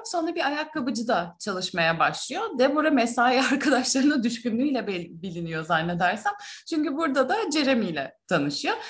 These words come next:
Jeremy de zaten demin bahsettiğim, günümüzdeki, yani iki bin on bir yılındaki olayındaki, olayındaki nişanlısı. Yani, e, Deborah ile Jeremy'yi tanıştırdık efendim.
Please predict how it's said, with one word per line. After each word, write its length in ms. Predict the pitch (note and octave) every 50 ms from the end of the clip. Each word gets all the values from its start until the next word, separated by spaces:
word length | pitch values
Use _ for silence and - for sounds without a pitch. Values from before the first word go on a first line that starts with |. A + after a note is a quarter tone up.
| - - - - - C#4+
Jeremy 380 | D4+ F4 E4+ D#4+ D#4 B3+ A3+ A3+
de 200 | D#4 F4 F4+ E4
zaten 500 | C#4+ C4+ A3 G#3+ G#3+ C#4 D4 D#4 D#4 C#4
demin 300 | D4 C#4+ C4 C4 B3+ B3
bahsettiğim, 760 | C#4 C#4+ C4+ B3 B3 - G3+ F3+ F3 _ _ - D3+ - - - - - - - _ _ _ -
günümüzdeki, 720 | G#3+ A#3+ C#4+ B3+ C4 A3+ G3 F#3+ F3 E3 - C#3+ - -
yani 200 | G3 F#3 F3 F3+
iki 240 | - - - C4+ A3+
bin 80 | B3+ B3
on 200 | A#3+ A3 G3+ F#3
bir 100 | F3+ F3
yılındaki 540 | F#3+ F3+ E3 D#3+ D3+ C#3+ D3 D3+ - - -
olayındaki, 640 | A#3 C#4 B3 G#3+ F#3+ F3 E3 E3 D3+ D#3+ E3 - - -
olayındaki 580 | G3+ G3+ F#3+ F3+ E3 D#3+ D#3+ D3+ E3+ - - A4 - - _ _ _ -
nişanlısı. 640 | C4 C4 - B3+ G3+ E3+ C#3+ C3 C3+ - - - - - _ - - - - - _ _ -
Yani, 560 | E4+ E4+ D4 A3+ G3 G#3+ B3+ D#4 - - - _ _ _ _ _ _ _ -
e, 60 | A#3 B3 B3 A#3+ A#3 A#3 A#3 A#3+ A3+ B3+
Deborah 460 | C#4 A#3+ - B3 A#3 G#3+ F#3+ F3+ F#3
ile 280 | A3+ C4 C#4+ C#4+ C4+ -
Jeremy'yi 680 | B3 C4 A3 G3+ F3+ E3 F3 G3 A#3 C#4+ D4+ D#4 - _ _ _ _ -
tanıştırdık 640 | - C4+ A3+ G3+ G3 - - - E3+ D3+ - D#3+ -
efendim. 560 | C#3+ C3+ - D#3 C#3 C3 C#3+ F#3+ C#4+ G4 -